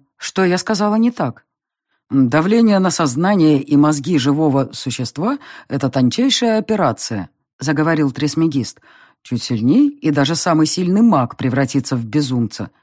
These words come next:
Драконы тоже могут облажаться, если давно не тренировались". "Хм, в таком виде магии я не мастак", — сказала хозяйка места.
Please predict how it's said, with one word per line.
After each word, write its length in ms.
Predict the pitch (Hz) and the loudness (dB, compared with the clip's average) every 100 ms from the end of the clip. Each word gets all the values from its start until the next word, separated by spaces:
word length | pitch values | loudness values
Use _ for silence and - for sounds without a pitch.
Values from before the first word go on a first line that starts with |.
| _ - - | _ -20 -8
Драконы 480 | 127 143 135 135 165 | -2 0 2 2 2
тоже 260 | 226 202 | 0 -2
могут 300 | 160 170 175 | 0 0 -2
облажаться, 640 | 185 180 180 165 156 - 131 - - | -4 -2 -2 -2 -4 -6 -12 -16 -8
если 260 | 131 131 139 | -2 0 0
давно 300 | 147 170 147 | 0 2 4
не 140 | 143 | 4
тренировались". 880 | 143 156 160 165 180 139 104 98 - _ _ _ _ - | 2 2 2 2 0 -2 -4 -8 -14 _ _ _ _ -4
"Хм, 260 | 220 190 - - - - _ | -2 0 -2 -10 -20 -20 _
в 120 | - - | -14 -10
таком 340 | 175 175 180 | -6 -2 -2
виде 240 | 202 196 | 0 0
магии 440 | 233 226 202 226 226 | 2 2 0 0 0
я 280 | 202 170 165 | -2 -2 -2
не 100 | 170 | -2
мастак", — 480 | 190 - 139 131 _ _ _ - | -4 -6 -8 -8 _ _ _ -18
сказала 460 | - 160 143 135 | -4 -2 0 0
хозяйка 480 | 127 156 143 127 151 | 0 -2 -2 -2 -2
места. 420 | 160 117 - 107 | 0 -2 -6 -14